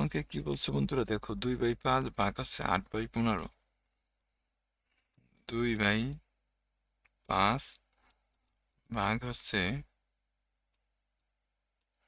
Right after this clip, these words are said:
আট বাই পনেরো।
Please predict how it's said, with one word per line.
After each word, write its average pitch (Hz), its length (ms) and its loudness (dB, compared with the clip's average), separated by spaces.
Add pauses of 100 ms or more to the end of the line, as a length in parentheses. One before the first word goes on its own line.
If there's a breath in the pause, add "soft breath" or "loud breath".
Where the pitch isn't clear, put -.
(1400)
আট 104 120 6 (160)
বাই 101 200 0 (4000)
পনেরো। 101 360 4